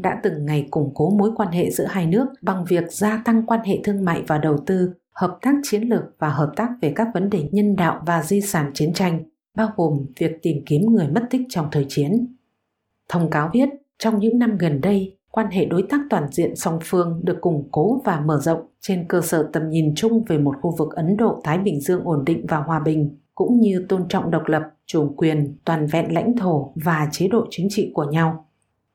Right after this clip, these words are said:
Chúng tôi khen ngợi Việt Nam với việc chủ trì xuất sắc asean trong năm nay, đặc biệt là trong việc phối hợp ứng phó với đại dịch covid mười chín trong asean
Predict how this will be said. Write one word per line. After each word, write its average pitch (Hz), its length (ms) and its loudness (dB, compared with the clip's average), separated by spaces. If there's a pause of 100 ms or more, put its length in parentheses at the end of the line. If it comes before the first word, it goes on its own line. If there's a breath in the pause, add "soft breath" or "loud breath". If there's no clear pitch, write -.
(140)
Chúng 226 200 2
tôi 247 140 2
khen 220 200 0
ngợi 190 260 0
Việt 165 160 -2
Nam 190 320 0
với 196 160 2
việc 208 260 -2
chủ 156 260 2
trì 156 280 0
xuất 262 300 -2
sắc 294 220 -2 (120)
asean 180 680 0
trong 165 200 -2
năm 160 180 0
nay, 165 340 2 (260)
đặc 190 220 0
biệt 175 240 2
là 170 300 0
trong 226 220 2
việc 185 240 -2
phối 214 160 -2
hợp 226 280 0
ứng 220 240 0
phó 220 300 0
với 233 100 2
đại - 200 0
dịch - 260 -4
covid 226 340 -2
mười 143 180 0
chín 202 360 2
trong 180 240 -2
asean 165 680 0